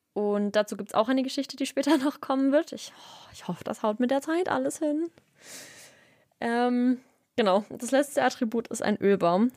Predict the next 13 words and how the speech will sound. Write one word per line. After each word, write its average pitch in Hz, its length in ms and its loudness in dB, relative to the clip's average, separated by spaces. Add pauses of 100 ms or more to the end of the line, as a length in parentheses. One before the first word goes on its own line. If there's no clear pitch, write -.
(120)
Auch 190 120 0
das - 280 2
erkläre 180 400 0
ich 185 80 0
jetzt 185 180 -4
später 170 320 0
und 180 100 -2
deswegen - 280 -2
hier 185 140 4
kein 185 440 -2
Kommentar 180 460 -4
mehr 165 140 -4
dazu. 180 400 -12